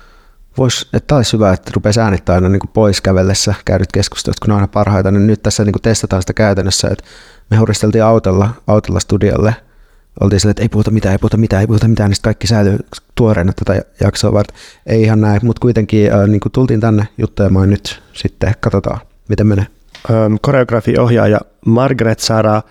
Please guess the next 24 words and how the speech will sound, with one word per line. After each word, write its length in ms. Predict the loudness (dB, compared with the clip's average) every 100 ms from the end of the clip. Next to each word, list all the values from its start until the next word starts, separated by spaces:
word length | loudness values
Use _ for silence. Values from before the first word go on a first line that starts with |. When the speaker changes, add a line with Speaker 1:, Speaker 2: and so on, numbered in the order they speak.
| _ _ _ _
Speaker 2:
Guthiosdottirin 1160 | -2 -2 0 0 0 0 -2 -2 -2 0 0 -2 -6 -20 _ -4 0
Boundless 600 | 2 2 2 0 0 -2
Ominous 680 | -2 0 2 2 0 -4 -6 0
Fields. 560 | 2 2 0 -2 -6 -12 -20 _ _ -20 -20 -20 -20 -20 -20 _ -4
Speaker 1:
Eli 100 | 0
Speaker 2:
Teos. 100 | 2
Speaker 1:
rajattomat 640 | 2 2 2 0 -2 -2 -4 -4
pahamaineiset 920 | 0 2 2 2 0 0 -2 -6 -12 -20 _
Speaker 2:
Paha- 260 | -4 -4 -6 -4
Speaker 1:
kentät. 480 | -2 -2 -4 -12 -20 _ -20 _
Speaker 2:
paha-, 240 | -2 0 0
Speaker 1:
Paha-, 320 | 2 2 2
Speaker 2:
pahaenteiset. 680 | 0 2 2 0 0 0
Speaker 1:
paha-, 60 | 2
pahaenteiset. 500 | 2 2 0 -4 -8 -4
Speaker 2:
Paha- 200 | -2 0
Speaker 1:
Rajoittamattomat, 1040 | 0 0 0 -4 _ -2 0 -2 -2 -2 -2 -2
rajattomat 560 | 0 0 -2 -4 -4 -6 -2
pahaenteiset 640 | 2 2 2 0 -2 -4 -2
kentät. 440 | 0 0 -4 -10 -20 -20 -20 -2
Speaker 2:
Joo, 300 | 2 2 0 -2
musta 200 | -2 0
tää 140 |
on 80 | 0